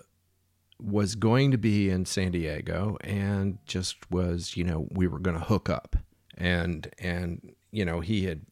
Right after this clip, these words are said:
he had mentioned a couple of things, you know, and other people. And he says to me, he said, "You know, your roommate, your old roommate, Guillermo, he's living in Tijuana." And I said, "No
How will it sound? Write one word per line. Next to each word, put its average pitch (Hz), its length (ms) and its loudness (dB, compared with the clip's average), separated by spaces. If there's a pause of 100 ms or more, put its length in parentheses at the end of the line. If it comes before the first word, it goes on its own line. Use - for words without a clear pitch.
he 107 200 -2
had 87 140 -2
mentioned 87 420 -2
a 82 60 -6
couple 78 360 -6
of 82 120 -6
things, 92 460 -4 (440)
you 107 160 2
know, 87 140 4
and 85 100 2
other 101 200 4
people. 98 500 0
And 87 160 0
he 92 80 -2
says 107 320 -2
to 90 80 -6
me, 90 200 0
he 92 120 0
said, 90 400 -4
"You 117 100 0
know, 120 140 4
your 92 160 4
roommate, 98 640 4
your 92 160 2
old 95 240 6
roommate, 92 580 0
Guillermo, 98 600 2 (1080)
he's 120 320 0
living 92 380 4
in 85 100 0
Tijuana." 95 600 0 (1200)
And 95 120 -6
I 87 80 -4
said, 92 200 -4
"No 101 140 -2